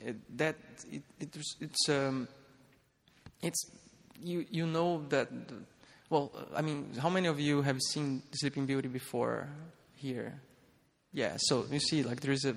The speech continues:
a lot of people that knows or expect to see, um, a ballet, and you have this idea in your head already, and, and many of you, I, I believe, there are also ballet fans, so you, you understand what classical ballet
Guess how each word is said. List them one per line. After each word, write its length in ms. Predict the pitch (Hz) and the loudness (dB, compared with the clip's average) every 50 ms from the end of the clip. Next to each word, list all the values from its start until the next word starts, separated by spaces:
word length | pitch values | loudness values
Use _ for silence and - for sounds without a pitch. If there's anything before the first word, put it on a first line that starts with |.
| - - - - - - - - - - - - - - | -2 -8 -20 -20 -20 -20 -18 -16 -16 -16 -18 -16 -10 -2
a 40 | 135 | 2
lot 180 | 147 160 170 | 4 6 6
of 100 | 160 - | 4 2
people 300 | - - 165 147 151 135 | -2 -4 -4 -2 -2 -2
that 180 | 127 120 - - | -2 -4 -6 -6
knows 540 | 135 143 147 160 175 185 185 170 147 131 135 | -4 -2 0 0 2 2 0 0 -2 -2 -2
or 180 | 131 120 - - - - - | -4 -4 -4 -8 -12 -12 -10
expect 680 | - 135 - - - - 175 170 170 - - - - - - - - - - - - | -6 -4 -4 -4 -2 0 0 0 0 -2 -8 -10 -10 -10 -12 -16 -20 -20 -20 -20 -10
to 100 | - 139 | -8 -6
see, 600 | 131 - - - 147 143 135 135 135 131 135 131 - - - - - - - | -4 -4 -2 -2 -2 0 0 2 2 0 0 -2 -6 -10 -20 -20 -20 -14 -8
um, 320 | 127 117 113 117 113 104 - - - - - - - | -6 -6 -4 -4 -6 -8 -10 -14 -16 -16 -12 -10 -2
a 40 | |
ballet, 400 | 127 135 151 156 135 127 131 139 - - - - - - - - - - | 2 2 4 4 4 2 2 -2 -4 -8 -16 -20 -20 -20 -20 -20 -6 -2
and 140 | - 135 151 | 0 2 4
you 60 | 147 | 4
have 160 | 160 165 160 | 4 4 2
this 140 | 151 147 143 | 2 0 2
idea 400 | 139 131 127 127 151 180 202 226 | 2 0 0 -2 -4 -4 -2 -2
in 100 | 220 185 | -2 0
your 100 | 160 143 | -2 -2
head 220 | 127 131 127 123 123 | 0 0 0 2 2
already, 540 | 120 120 123 120 120 120 123 123 120 104 - | 2 2 2 2 2 2 0 -2 -2 -2 -2
and, 220 | 135 131 131 131 - - - - - - - - - - - - | -2 -2 -2 -4 -6 -10 -16 -20 -20 -20 -20 -20 -20 -18 -8 -4
and 220 | 135 135 135 123 - | -2 -2 -2 -2 0
many 180 | 156 196 208 208 | 2 4 4 4
of 100 | 180 151 | 4 4
you, 360 | 147 143 143 143 135 135 123 | 6 6 6 6 6 6 6
I, 120 | 117 120 - - | 6 4 2 0
I 60 | - 120 | -4 -2
believe, 400 | 117 127 123 127 127 127 127 123 | -2 -2 0 0 0 -2 -2 -2
there 180 | 117 120 120 | 0 0 2
are 40 | 117 | 2
also 360 | 104 120 135 - - 135 131 | 0 0 -2 -2 -4 -4 -4
ballet 300 | 127 120 117 123 127 131 | -2 -2 0 0 2 0
fans, 340 | 135 - - 120 120 127 - - | -2 -4 -6 -6 -4 -4 -4 -4
so 160 | 139 131 135 | -4 -4 -2
you, 200 | 139 143 143 139 - - - | -2 -4 -6 -6 -10 -12 -8
you 120 | 170 180 202 | -4 -2 -2
understand 640 | 202 170 151 - - - 131 123 120 120 120 113 - 117 | 0 -2 -2 -4 -4 -2 -2 -2 0 -2 -4 -4 -6 -6
what 200 | 113 113 107 98 - - - - - - - - | -6 -4 -4 -4 -6 -12 -20 -20 -20 -20 -20 -8
classical 580 | - - 147 165 160 - - - 143 - - 120 | -2 0 0 2 2 0 -2 -2 -2 -2 -2 -2
ballet 380 | 113 98 85 92 101 104 98 | -2 -2 -4 -4 -4 -6 -6